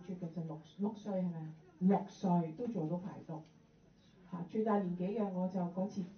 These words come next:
就打唔到九十歲。咁即係六歲至九十歲做得嘅，你做唔做到？<laughs> 咁而家呢個呢，就係推出咗一個溫和啲嘅方法，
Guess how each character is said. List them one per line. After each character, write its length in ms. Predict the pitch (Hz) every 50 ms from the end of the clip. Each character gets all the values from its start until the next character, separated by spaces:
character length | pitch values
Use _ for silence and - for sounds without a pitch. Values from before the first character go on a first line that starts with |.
| - - - - - - - _ - -
就 100 | - 196
打 180 | 185 - 196 226
唔 80 | 233 202
到 120 | 196 202
九 260 | - 185 165 156 175
十 140 | - - 190 - -
歲。 200 | - - - 156 156 - - - - - - _ _ - - - - - -
咁 120 | 262 285 330
即 120 | 359 392
係 120 | 320 302 277
六 160 | 240 277 -
歲 200 | - - 269 - - 311 311 320
至 120 | - 262 226
九 200 | - 190 185 -
十 200 | - - 202 202 -
歲 260 | 233 220 208 208 208 - - - - - - -
做 200 | - - 208 208
得 80 | 226 339
嘅， 280 | 339 339 269 240 240 240
你 60 | 240
做 80 | - -
唔 60 | 220
做 160 | 214 240 233 226
到？ 400 | 220 214 214 233 262 262 - 160 - - - - -
<laughs> 920 | 254 233 - 294 - - - 392 415 - - - - - - - - - -
咁 80 | 269 277 -
而 40 | -
家 160 | 254 262 294
呢 180 | 330 339 349 359
個 180 | 277 285 269 277 311
呢， 120 | 349 359
就 100 | - 294 262
係 140 | 240 233 - - - - -
推 160 | 349 339 320
出 60 | 320 330 294 277
咗 120 | 247 254 262
一 40 |
個 60 | 269 247
溫 600 | 240 220 220 247 277 277 285 285 285 285 277 254
和 240 | 226 170 151 147 -
啲 220 | 190 202 220 214 214
嘅 40 |
方 280 | 208 - 202 196 196 190
法， 260 | - 185 160 156 -